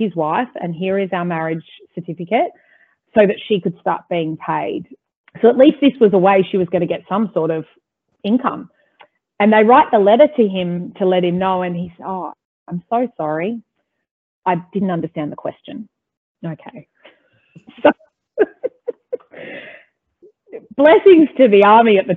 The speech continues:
time. They said, "Okay, all right, no problem. So we'll start sending it to her now." And so she's there, she's happily getting an income. He comes back.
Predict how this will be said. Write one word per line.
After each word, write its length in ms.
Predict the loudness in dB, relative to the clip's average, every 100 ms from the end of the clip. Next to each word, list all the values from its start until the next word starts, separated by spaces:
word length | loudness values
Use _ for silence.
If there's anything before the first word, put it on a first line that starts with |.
| 0
time. 160 | 0 0
They 140 | -4 -6
said, 120 | 0 0
"Okay, 440 | 0 -6 -8 -10 _
all 280 | 0 4 4
right, 240 | 4 0 0 2
no 40 | 2 0
problem. 240 | -2 -4 -4
So 80 | -4
we'll 200 | -4 -4
start 260 | -4 -4 -4
sending 340 | -4 -2 -2 -6
it 80 | -8
to 80 | -12 -8
her 200 | -6 -4
now." 420 | -4 -6 -6 -8 -14 _ _ _ _ -6
And 360 | -2 0 -2 -4 -8 -2
so 60 | 0 0
she's 220 | 0 2
there, 220 | 4 4 2
she's 160 | -2 -2 -2
happily 300 | -2 -2 -2
getting 320 | -2 -4 -4
an 80 | -6
income. 580 | -6 -6 -6 -6 -4 -6 -8 _ _ _ _
He 160 | -2 -2 0
comes 220 | 0 0 0 -2
back. 180 | -2